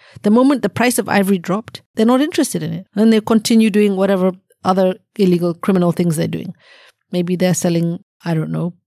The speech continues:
used cars or something. But, uh, it was the drop in the price of ivory that was the most powerful signal to everyone. It's not worth killing elephants, getting potentially arrested,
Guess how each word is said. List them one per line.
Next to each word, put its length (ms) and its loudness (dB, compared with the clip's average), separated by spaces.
used 340 2
cars 360 0
or 80 -6
something. 340 -10
But, 200 2
uh, 240 2
it 160 2
was 200 2
the 100 0
drop 340 -2
in 100 2
the 60 2
price 460 -6
of 160 -10
ivory 500 -8
that 140 -6
was 260 -4
the 120 0
most 360 -2
powerful 640 -2
signal 640 -4
to 140 -10
everyone. 500 -6
It's 220 -10
not 280 -8
worth 280 0
killing 280 0
elephants, 560 -10
getting 320 0
potentially 540 0
arrested, 560 -2